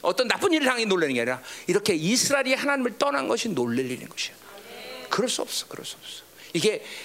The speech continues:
하나님으로 살고 하나님을 정확히 만난 사람들이 무슨 말인지 알아. 하나님과 어떻게 우리가 떠나서 살 수 있어? 그게, 그게 가능해? 어?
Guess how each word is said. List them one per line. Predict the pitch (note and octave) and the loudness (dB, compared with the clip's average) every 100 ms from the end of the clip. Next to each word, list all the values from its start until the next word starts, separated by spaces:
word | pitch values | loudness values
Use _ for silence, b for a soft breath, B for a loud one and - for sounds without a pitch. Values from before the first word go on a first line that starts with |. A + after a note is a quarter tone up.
| B | B
하나님으로 | - - G4+ G#4 G#4+ F#4 | 0 2 4 4 4 2
살고 | C4 F3+ - | 2 0 0
하나님을 | - G4+ G#4 G4 F#4+ | 2 2 2 2 2
정확히 | - - - | 2 2 2
만난 | D#4 D3+ A#3+ D#4+ | 2 2 2 2
사람들이 | D#4+ D4 F3+ | 2 2 0
무슨 | C3+ - | -2 -2
말인지 | F#3+ G#3 | -2 -2
알아. | - - - - B B B | -4 -4 -4 -6 B B B
하나님과 | - A4+ A#4 A4 A4 G#4 - | 0 2 4 4 4 2 2
어떻게 | - - G#4 | 0 2 2
우리가 | F#4 F4+ | 4 2
떠나서 | - F4 C#4+ | 2 2 2
살 | C#4+ | 0
수 | - | -2
있어? | D#3+ C#4+ C4+ - - - - - | -4 -4 -8 -14 -20 -20 -20 -4
그게, | - F#4+ | 0 0
그게 | - F#4+ | 2 2
가능해? | E4 D#4 G4+ G#4+ F#4 - B B B B B - - | 4 4 2 0 -2 -10 B B B B B -20 -6
어? | - - | -2 -2